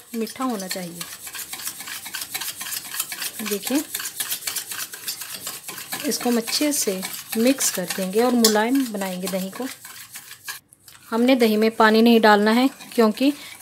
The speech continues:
चीनी अपना खुद का पानी छोड़ देती है और दही हमारा ऐसे ही पतला हो जाता है। ये देखिए, दही हमारा बिल्कुल soft हो गया है। अब हम इसको भी side में रख देते हैं।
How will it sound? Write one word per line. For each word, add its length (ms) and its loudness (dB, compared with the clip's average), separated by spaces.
चीनी 300 8
अपना 300 4
खुद 200 4
का 140 -2
पानी 240 0
छोड़ 240 -4
देती 280 -6
है 120 -2
और 220 -2
दही 240 0
हमारा 300 2
ऐसे 220 0
ही 80 2
पतला 320 0
हो 100 2
जाता 280 0
है। 100 4
ये 40 -6
देखिए, 300 2
दही 180 0
हमारा 320 -4
बिल्कुल 360 -4
soft 360 -2
हो 100 2
गया 180 0
है। 140 2
अब 160 2
हम 120 2
इसको 300 -2
भी 100 2
side 280 0
में 140 0
रख 200 -2
देते 220 -8
हैं। 140 -6